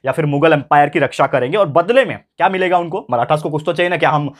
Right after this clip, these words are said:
हम क्या फुकट में काम करेंगे, आपके लिए जान की कुर्बानी देके आपके लिए फुकट का लड़ाई करेंगे? नहीं, बदले में हमको, आपको क्या देना पड़ेगा? कैश मनी देना पड़ेगा। आपके पास जो भी दौलत है वो आपको देना पड़ेगा।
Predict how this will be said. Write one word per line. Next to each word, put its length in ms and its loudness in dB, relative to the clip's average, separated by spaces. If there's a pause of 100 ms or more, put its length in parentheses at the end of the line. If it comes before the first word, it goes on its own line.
(180)
हम 80 -4
क्या 120 -2
फुकट 300 -2
में 120 -2
काम 160 2
करेंगे, 240 0
आपके 220 0
लिए 100 0
जान 180 0
की 80 -4
कुर्बानी 320 -2
देके 180 -2
आपके 260 0
लिए 80 0
फुकट 240 -4
का 80 -2
लड़ाई 220 0
करेंगे? 260 -4
नहीं, 160 -8 (280)
बदले 240 2
में 100 -4
हमको, 200 -2
आपको 220 2
क्या 120 2
देना 180 -2
पड़ेगा? 240 -2
कैश 420 -4
मनी 160 -2
देना 200 0
पड़ेगा। 240 0
आपके 180 -2
पास 140 2
जो 140 -4
भी 100 -2
दौलत 360 2
है 140 -4 (280)
वो 60 4
आपको 220 0
देना 160 2
पड़ेगा। 400 -2